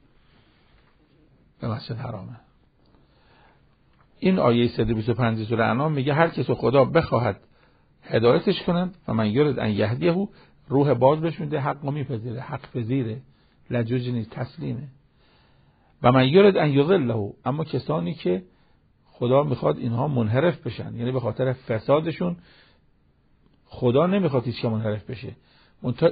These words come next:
این خودشو از مدار بیرون انداخته. مثل آب دریا شله، این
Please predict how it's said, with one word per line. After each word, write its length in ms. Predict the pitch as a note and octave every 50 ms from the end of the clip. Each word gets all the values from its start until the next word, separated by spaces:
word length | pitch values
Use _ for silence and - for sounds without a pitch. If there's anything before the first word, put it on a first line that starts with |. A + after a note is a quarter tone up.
| - -
این 200 | - F#3+ F#3 E3
خودشو 580 | - D3+ D3 A#2+ A#2+ - - - A#2+ A2 G#2 - _ _ _ _ _ _ _ _ _ _ _ _ _ _ _ _ _ _ _ _ _
از 220 | - B2 A#2 G#2+ A2
مدار 400 | A2+ A#2 A#2+ A#2 A2 B2 A#2 A2+
بیرون 260 | G#2 A2 G#2+ A#2 A2
انداخته. 540 | A2 G#2+ G2+ G#2+ G#2 - - - - - - - _ _ _ _ _
مثل 180 | - C3 - - -
آب 240 | - F3 G3 G#3
دریا 300 | F#3+ G3+ G3 G3 A3 A3+
شله، 440 | E3+ - A3 A3 F#3+ D3 A2 G#2 - - - _ _
این 180 | - A2+ A#2